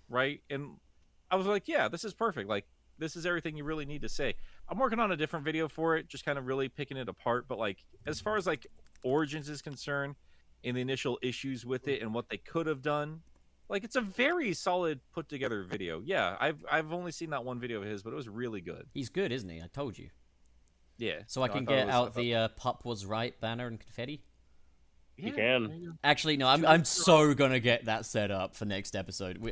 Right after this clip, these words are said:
Speaker 2: we, we're getting that. That, we need that.
Speaker 1: No, we don't.
Speaker 2: Yes, we do.
Speaker 1: No,
Speaker 3: Yeah,
Speaker 1: we
Speaker 3: we do.
Speaker 1: really don't.
Speaker 2: Yes, we bloody
Speaker 1: Don't,
Speaker 2: do.
Speaker 1: what are you doing, sirs?
Speaker 3: Yeah,
Speaker 1: What are
Speaker 3: what
Speaker 1: you
Speaker 3: am I
Speaker 1: doing?
Speaker 3: doing? What am I doing?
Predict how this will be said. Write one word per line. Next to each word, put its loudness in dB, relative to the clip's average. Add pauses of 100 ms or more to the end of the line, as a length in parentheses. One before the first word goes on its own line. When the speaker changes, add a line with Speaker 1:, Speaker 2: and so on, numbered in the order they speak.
Speaker 2:
we, -2
we're -6
getting -8
that. -8
That, -6
we -4
need -8
that. -6 (1200)
Speaker 1:
No, -6
we -6
don't. -4
Speaker 2:
Yes, 0
we -8
do. -6 (460)
Speaker 1:
No, 2
Speaker 3:
Yeah, 10
Speaker 1:
we 4
Speaker 3:
we 0
do. 0
Speaker 1:
really -6
don't. -10 (100)
Speaker 2:
Yes, -10
we -12
bloody -8
Speaker 1:
Don't, 2
Speaker 2:
do. -6
Speaker 1:
what 0
are 2
you 6
doing, 2
sirs? -8 (260)
Speaker 3:
Yeah, -6
Speaker 1:
What 6
are 8
Speaker 3:
what -
Speaker 1:
you 12
Speaker 3:
am 12
I 12
Speaker 1:
doing? 12
Speaker 3:
doing? -2 (260)
What 10
am 10
I 12
doing? 12